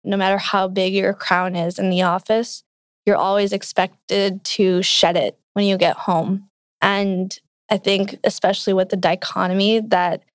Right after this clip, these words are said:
exists between these two different cultures, she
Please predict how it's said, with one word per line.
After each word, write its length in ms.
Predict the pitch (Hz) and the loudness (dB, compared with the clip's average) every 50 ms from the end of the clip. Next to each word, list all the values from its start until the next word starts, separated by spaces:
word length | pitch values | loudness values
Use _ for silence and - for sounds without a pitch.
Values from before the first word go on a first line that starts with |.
| _ _ _ - | _ _ _ -8
exists 520 | 196 202 202 202 196 208 202 - - - | -6 -6 0 2 2 2 2 -2 -10 -4
between 400 | - 202 202 - - 202 208 196 | -4 -4 -2 0 0 0 0 2
these 200 | 190 190 202 - | 2 0 0 0
two 160 | - - 202 | -2 -4 0
different 380 | 196 196 190 - 185 180 180 180 | 0 0 0 0 -2 -2 0 -2
cultures, 720 | - - 185 196 202 - - 233 247 247 254 254 - - - - _ _ _ _ _ | 0 0 0 0 0 0 0 2 2 2 0 -2 -4 -12 -18 -20 _ _ _ _ _
she 520 | - - - - 196 190 185 185 196 185 | -6 -4 0 2 4 4 4 4 2 0